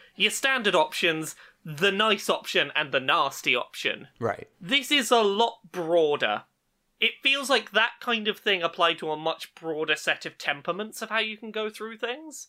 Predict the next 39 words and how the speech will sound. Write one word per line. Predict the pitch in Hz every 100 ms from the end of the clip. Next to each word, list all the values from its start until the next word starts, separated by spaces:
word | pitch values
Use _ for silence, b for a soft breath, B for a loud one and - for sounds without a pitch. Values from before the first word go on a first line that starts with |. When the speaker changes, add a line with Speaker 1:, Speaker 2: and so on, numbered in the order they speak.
| -
Speaker 1:
Lovely, | 226 247 254 277 277 262 254 240 214 180
wonderful | 220 220 220 202
example | 165 190 180 185 180 170
of | 180
the | -
ways | 170 170 165 160
that | 165 160
this, | 151 - - -
this | 165 -
game's | 151 151
systems | - 160 - 143 -
plays | - 147 139
out. | 165 127 110 -
Um, | 151 139 - _
sometimes | - 302 320 285 330 233
it | 262
won't | 208 233 240
be | 240
clear | - 226 214 202
exactly | 175 190 175 - 196 170 160 156 _ _
what, | 160 196 190 - 175 _ -
what | 185 196 - -
picking | 196 180
an | 180
option | 170 - 185
will | 160 156
do, | 165 135 120
which | 147 196
is | 175
usually | 254 254 226
a | 180
bad | 170 160 156
thing, | 143 131
but | 135
it's | 147
kind | - 160 143
of | 143
hilarious. | 156 147 139 135
It's, | - 214